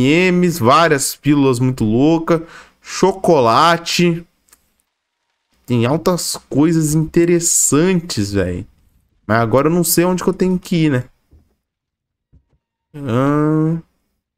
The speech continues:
Calma aí.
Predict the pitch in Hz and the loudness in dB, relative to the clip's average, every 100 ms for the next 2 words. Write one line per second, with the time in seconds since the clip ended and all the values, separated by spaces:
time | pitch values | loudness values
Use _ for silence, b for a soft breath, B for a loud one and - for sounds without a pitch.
0 | _ _ _ _ _ _ _ _ _ _ | _ _ _ _ _ _ _ _ _ _
1 | _ _ _ _ _ _ _ _ _ _ | _ _ _ _ _ _ _ _ _ _
2 | _ _ _ _ - 104 120 107 101 | _ _ _ _ -4 -2 0 0 -2